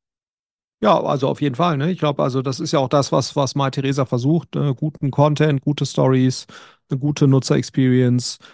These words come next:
äh, das zu gewährleisten. Und das, äh, muss ein Mytheresa eben auch weiterentwickeln, ne? Also Mytheresa hat natürlich auch gelitten.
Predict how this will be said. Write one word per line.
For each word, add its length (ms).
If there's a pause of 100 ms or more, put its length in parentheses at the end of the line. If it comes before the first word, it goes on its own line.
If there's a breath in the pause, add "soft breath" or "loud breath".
(160 loud breath)
äh, 100
das 180
zu 100
gewährleisten. 540
Und 80
das, 280
äh, 180
muss 240
ein 480
Mytheresa 540
eben 180
auch 180
weiterentwickeln, 560
ne? 80
Also 160
Mytheresa 440
hat 100
natürlich 240
auch 140
gelitten. 440